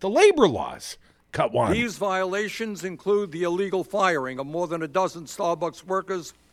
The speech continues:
Speaker 2: for the crime of exercising their right to form a union and to elect-, collectively bargain for better wages, benefits, and working conditions.
Speaker 1: Yeah, but Starbucks doesn't want that. That's bad for their bottom line.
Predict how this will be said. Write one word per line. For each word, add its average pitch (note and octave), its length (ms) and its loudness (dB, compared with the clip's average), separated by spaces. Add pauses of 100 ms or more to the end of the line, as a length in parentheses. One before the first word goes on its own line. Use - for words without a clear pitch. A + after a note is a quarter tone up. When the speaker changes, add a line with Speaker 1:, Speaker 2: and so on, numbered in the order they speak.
(240)
Speaker 2:
for F3+ 240 6
the D#3 140 -2
crime E3 640 0 (520)
of C#3+ 180 -2
exercising F3+ 840 0
their D3+ 120 -2
right E3+ 320 0
to E3+ 80 -8
form E3+ 340 -4
a D#3 40 -4
union G3 500 -2 (320)
and - 180 -6
to C3+ 60 -10
elect-, E3 460 0
collectively F3 600 0
bargain D#3+ 460 2
for C#3+ 100 -8
better D3 200 -2
wages, E3+ 560 -2 (300)
benefits, E3 480 -2
and D3+ 140 -6
working D3 320 -2
conditions. C3+ 600 -10 (920)
Speaker 1:
Yeah, G#3 200 10
but F3+ 140 -4
Starbucks A3 560 2
doesn't - 400 0 (120)
want C4+ 320 0
that. B2+ 260 -2 (100)
That's D#3+ 220 0
bad E3+ 240 2
for C3+ 260 -2 (140)
their A3+ 300 8
bottom G2 380 2
line. C2 280 -10